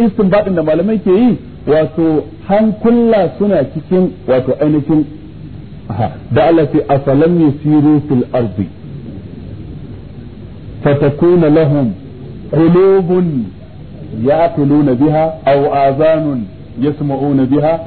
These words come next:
فإنها لا تعمى الأبصار ولكن تعمى القلوب التي في الصدور." Kaga kenan sai sai fata-, ba za su yi tafiya cikin kasa ba, "fatakuna lahum qulubun", ya zanto sun samu zukata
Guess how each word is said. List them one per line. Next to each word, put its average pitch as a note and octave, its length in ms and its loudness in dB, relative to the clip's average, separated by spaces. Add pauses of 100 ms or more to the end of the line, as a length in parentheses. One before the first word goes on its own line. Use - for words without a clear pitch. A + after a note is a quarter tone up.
(240)
فإنها C3 600 2
لا B2 280 2
تعمى D#3+ 380 -2
الأبصار C3+ 680 0 (380)
ولكن B2+ 600 2 (100)
تعمى E3+ 320 0
القلوب B2+ 560 2
التي B2 500 2 (340)
في C3+ 60 0
الصدور." G#2+ 440 0 (280)
Kaga D#3 280 2
kenan C3+ 300 0 (200)
sai F3 140 4
sai F3 160 2
fata-, C#3+ 300 0 (440)
ba C3 100 2
za D3+ 180 2
su D3 60 0
yi C3+ 60 0
tafiya C3 280 0
cikin C#3 260 -2
kasa C#3 240 0
ba, C#3 120 2 (280)
"fatakuna D#3+ 580 2
lahum D3 340 2
qulubun", D3+ 680 2 (260)
ya C3+ 140 4
zanto E3+ 320 2
sun F3 200 0
samu D#3 300 2
zukata D#3 560 2